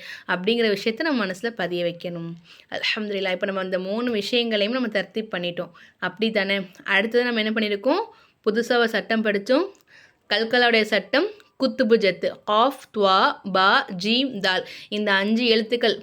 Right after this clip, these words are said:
பெற்ற, சுக்குன் பெற்ற இடங்களை மட்டும் நம்ம என்ன செய்யணும்? அசைச்சு ஓதணும் அப்படின்னு சொல்லிட்டு சட்டமும் பார்த்துட்டோம். சரிங்களா? அல்ஹம்துலில்லாஹ். இப்ப நம்ம என்ன செய்ய போறோம் இன்னைக்கு? இங்க இருந்து ஆரம்பிச்சு இது வரைக்கும் மட்டும் நம்ம இன்னைக்கு பார்க்க போறோம்.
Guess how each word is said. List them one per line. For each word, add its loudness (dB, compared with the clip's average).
பெற்ற, 0
சுக்குன் -2
பெற்ற 2
இடங்களை 4
மட்டும் 0
நம்ம 2
என்ன 0
செய்யணும்? 0
அசைச்சு -6
ஓதணும் 2
அப்படின்னு -4
சொல்லிட்டு -4
சட்டமும் -4
பார்த்துட்டோம். -4
சரிங்களா? 0
அல்ஹம்துலில்லாஹ். -6
இப்ப -4
நம்ம 0
என்ன 0
செய்ய -2
போறோம் 2
இன்னைக்கு? -2
இங்க 0
இருந்து 2
ஆரம்பிச்சு -4
இது -2
வரைக்கும் -2
மட்டும் -4
நம்ம 0
இன்னைக்கு -4
பார்க்க -10
போறோம். -10